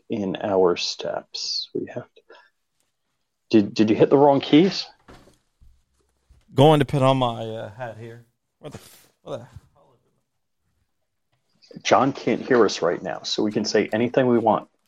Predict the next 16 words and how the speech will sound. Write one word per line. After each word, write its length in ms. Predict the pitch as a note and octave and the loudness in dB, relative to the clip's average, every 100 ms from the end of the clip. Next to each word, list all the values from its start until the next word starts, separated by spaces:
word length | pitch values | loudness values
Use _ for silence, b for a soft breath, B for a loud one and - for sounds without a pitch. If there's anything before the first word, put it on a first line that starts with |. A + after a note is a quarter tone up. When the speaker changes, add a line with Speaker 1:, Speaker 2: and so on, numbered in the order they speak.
| _ | _
Speaker 1:
for 100 | - | -4
two 160 | A#2 - | -4 0
seconds. 500 | - F2+ - - - _ _ _ - C#3 | 2 2 0 -14 -18 _ _ _ -20 -4
Speaker 2:
Check 280 | - G#3 - | 2 2 2
this, 400 | D3+ - - - | 0 0 -8 -8
right? 300 | A#2+ D3 F3 - _ _ _ _ _ _ _ _ _ _ _ _ _ _ _ _ - | 0 2 0 -8 _ _ _ _ _ _ _ _ _ _ _ _ _ _ _ _ -20
You 160 | G2+ | -18
see 140 | D3 F3 | -6 -4
this 160 | D#3+ | -4
backpack? 480 | C3+ D#3+ E3+ F#3 F#3 _ _ _ _ _ _ _ | 2 2 4 0 0 _ _ _ _ _ _ _
Speaker 1:
Nice. 840 | A2+ A#2 D4 D#4 - - - - - _ _ _ | 2 6 8 6 2 -6 -6 -8 -12 _ _ _
Speaker 2:
Yeah, 280 | C#3+ C#3 B2+ | -8 -4 -4
but 220 | G#2+ - | -8 -14
check 240 | - C3 | -14 -12
this 220 | - C3 B2 | -12 -12 -10
out. 200 | G#2 | -10